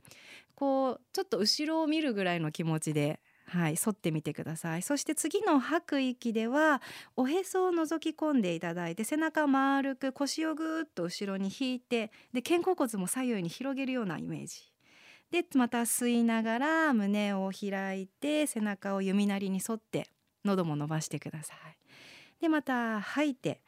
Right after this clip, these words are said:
おへそ見て、背中丸く、ちょっと尾骨もぐっと内側に託し込んでいくような感じですね。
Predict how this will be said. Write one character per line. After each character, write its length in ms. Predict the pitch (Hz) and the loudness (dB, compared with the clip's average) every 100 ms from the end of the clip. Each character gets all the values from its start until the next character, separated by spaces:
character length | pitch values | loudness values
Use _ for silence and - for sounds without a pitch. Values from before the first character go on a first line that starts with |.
| _ _ _ - | _ _ _ -6
お 60 | |
へ 180 | 175 175 | -2 -2
そ 160 | - 170 | -2 -2
見 180 | 214 254 | 0 -2
て、 320 | 202 156 - _ | -4 -6 -6 _
背 160 | - | -8
中 300 | 160 151 151 | -6 -4 -4
丸 460 | 151 156 160 160 160 | -4 -2 -2 -4 -8
く、 200 | - 175 | -10 -8
ち 100 | - | -6
ょ 40 | |
っ 20 | 254 | -4
と 80 | |
尾 120 | 226 269 | -4 -2
骨 260 | 262 202 | -2 -2
も 80 | 170 | -4
ぐ 200 | 185 202 | -2 -6
っ 20 | |
と 220 | 220 - 165 | -6 -6 -6
内 240 | 185 214 | -4 -2
側 260 | 208 202 202 | -2 -2 -2
に 220 | 190 151 _ | -4 -6 _
託 220 | - - | -10 -8
し 80 | - | -6
込 160 | - 226 | 0 2
ん 60 | |
で 80 | 175 | 0
い 60 | 160 | -2
く 100 | 165 | -4
よ 80 | |
う 20 | 151 | -4
な 220 | 127 - _ _ | -6 -8 _ _
感 240 | - 156 156 | -6 -4 -4
じ 100 | 151 | -6
で 120 | 151 | -6
す 100 | - | 0
ね。 320 | 160 165 165 | 2 2 -2